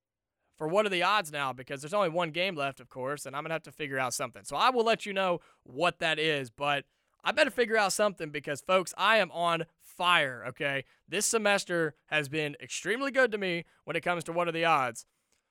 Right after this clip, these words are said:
I went four and oh last week, folks. I picked both of the N F L Conference Championship games, and I picked two basketball games for that night last Thursday. I went four and oh last week, y'all. I am now ten and two overall this semester.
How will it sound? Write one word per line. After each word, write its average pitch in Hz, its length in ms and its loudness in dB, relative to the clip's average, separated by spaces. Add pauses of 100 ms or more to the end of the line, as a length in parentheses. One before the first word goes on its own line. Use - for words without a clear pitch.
(480)
I 175 80 2
went 254 220 6
four 254 320 2
and 247 80 2
oh 247 160 6
last 208 340 4
week, 165 220 -4
folks. 160 420 -2 (260)
I 147 140 -2
picked 180 300 -2
both 202 220 2
of 214 80 -12
the 214 120 -2
N 208 80 0
F 202 160 -2
L 196 200 4
Conference 185 420 0
Championship 208 420 -2
games, 220 280 -2
and 175 80 -8
I 165 80 -2
picked 175 260 -6
two 185 100 0
basketball 170 460 0
games 151 240 -4
for 151 100 -10
that 147 160 0
night 143 240 -2
last 135 240 -4
Thursday. 135 520 -4 (300)
I 190 100 2
went 220 200 2
four 214 380 2
and 214 100 4
oh 190 160 6
last 147 320 -2
week, 127 220 -10
y'all. 127 280 -2 (1000)
I 180 180 0
am 190 100 2
now 160 260 0
ten 254 260 2
and 220 180 -2
two 190 400 2 (300)
overall 170 640 4 (920)
this 156 240 -4
semester. 160 640 2